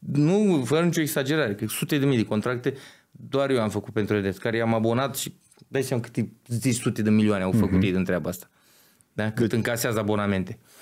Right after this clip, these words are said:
Speaker 2: Deci o poveste care n-are absolut nicio legătură cu
Speaker 1: Nici
Speaker 2: ceea
Speaker 1: o
Speaker 2: ce
Speaker 1: treabă,
Speaker 2: a
Speaker 1: curaj.
Speaker 2: urmat.
Speaker 1: Eu am fost om de am fost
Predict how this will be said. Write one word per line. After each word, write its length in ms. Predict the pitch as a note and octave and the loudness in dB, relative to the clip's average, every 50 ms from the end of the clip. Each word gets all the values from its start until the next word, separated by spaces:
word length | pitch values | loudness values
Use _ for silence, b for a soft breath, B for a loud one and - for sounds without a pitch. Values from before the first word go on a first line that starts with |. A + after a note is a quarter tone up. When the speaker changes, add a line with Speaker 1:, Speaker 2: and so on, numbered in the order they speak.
| B - | B -2
Speaker 2:
Deci 160 | G2+ B2 - | -2 0 0
o 60 | C#3 A#2+ | -2 -2
poveste 520 | - C#3+ C#3 B2+ A#2+ F3 G#3 G3 G3+ G3+ | 0 0 0 2 2 0 0 0 -2 -2
care 220 | E3 F3+ F3 E3+ E3+ | -2 -2 0 0 0
n-are 180 | F3 F3+ F3+ | 0 0 0
absolut 340 | F#3 G#3+ G#3 - - F#3+ F#3+ | 0 -2 -2 0 0 2 2
nicio 600 | F#3 D#3 - D#3 D3+ D3+ D3 C#3 C3+ C3 C3+ C3 | 2 2 2 0 2 2 2 2 2 2 2 2
legătură 460 | B2 B2 B2 A#2+ B2 A2+ - D3+ D3 | 2 2 2 2 2 2 2 2 2
cu 60 | C#3+ D#3+ | 2 2
Speaker 1:
Nici 180 | F#3+ G#3+ A3+ | 2 2 2
Speaker 2:
ceea 160 | - D3+ C#3 | 2 0 0
Speaker 1:
o 20 | A#3 | 0
Speaker 2:
ce 140 | A#3 - C#3+ | 0 0 0
Speaker 1:
treabă, 380 | C#3 C#3+ C3 B2+ B2 A#2+ B2 | 0 2 2 2 2 2 2
Speaker 2:
a 20 | A#2+ A#2+ | 2 2
Speaker 1:
curaj. 160 | A#2+ A#2 B2 | 2 2 2
Speaker 2:
urmat. 220 | B2 B2+ B2 G#2+ - | 2 2 2 2 4
Speaker 1:
Eu 80 | A#3+ | 2
am 100 | C4+ C#4+ | 2 2
fost 340 | B3 - - D#4 D#4 D4+ - | 0 2 2 2 2 2 2
om 160 | D#4 D4+ D4 | 2 4 4
de 80 | C#4+ C#4 D4 D4 D4 C#4 C4 C4+ - - D4+ D4+ D4+ _ _ _ _ - | 4 4 4 4 4 2 0 -2 -6 -8 -12 -12 -12 _ _ _ _ -2
am 140 | A#3+ B3 | 0 0
fost 220 | D4 C#4+ D#4 F4 | 0 2 2 2